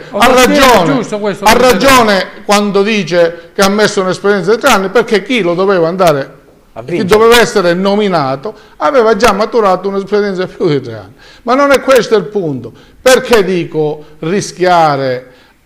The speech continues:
Speaker 2: farsi chiamare dalla Corte dei Conti, avere problemi, andarsi a giustificare, creare dei seri problemi se ce ne possono essere, perché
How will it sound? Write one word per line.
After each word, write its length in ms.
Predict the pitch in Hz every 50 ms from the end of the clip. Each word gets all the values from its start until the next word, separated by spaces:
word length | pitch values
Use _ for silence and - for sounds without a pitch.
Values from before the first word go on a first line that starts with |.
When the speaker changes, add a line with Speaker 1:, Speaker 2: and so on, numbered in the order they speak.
| _ _
Speaker 2:
farsi 400 | - - 185 185 175 - 190 180
chiamare 400 | 160 185 175 180 180 180 175 175
dalla 240 | 170 170 170 170 170
Corte 320 | 165 165 170 165 170 170 170
dei 160 | 160 160 135
Conti, 580 | 151 156 160 156 147 131 120 107 117 110 98 - - _ _
avere 420 | - - 180 180 196 196 180 180 165
problemi, 720 | 160 170 165 151 143 156 165 170 165 156 139 131 120 123 -
andarsi 520 | 170 170 190 196 180 202 190 196 - 196
a 60 | 180 156
giustificare, 1200 | 170 180 - - 196 175 143 165 143 - 151 151 160 156 147 131 120 117 117 117 - - - _ _ _ _ _ _
creare 560 | - 220 220 233 254 269 277 277 262 240 214 202
dei 120 | 208 202 175
seri 300 | 220 240 233 208 208 180
problemi 560 | 185 190 190 175 175 226 226 220 190 180 160
se 240 | - - 220 208 208
ce 160 | - - 226 208
ne 100 | 208 196
possono 440 | 202 226 214 - - 208 190 190 208
essere, 300 | 214 - - - 185 180
perché 300 | 165 185 180 - - 190